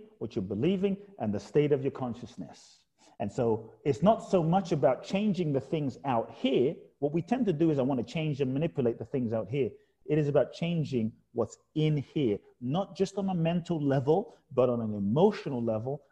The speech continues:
on an energetic level, on a vibrational level.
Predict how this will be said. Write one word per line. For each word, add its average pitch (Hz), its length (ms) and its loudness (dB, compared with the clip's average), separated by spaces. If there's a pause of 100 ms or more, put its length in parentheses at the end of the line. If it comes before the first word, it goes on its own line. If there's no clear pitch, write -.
(100)
on 113 100 -4
an 113 100 -2
energetic 113 600 0
level, 120 320 -2 (160)
on 104 120 -8
a 95 40 -6
vibrational 107 720 -2
level. 107 320 -4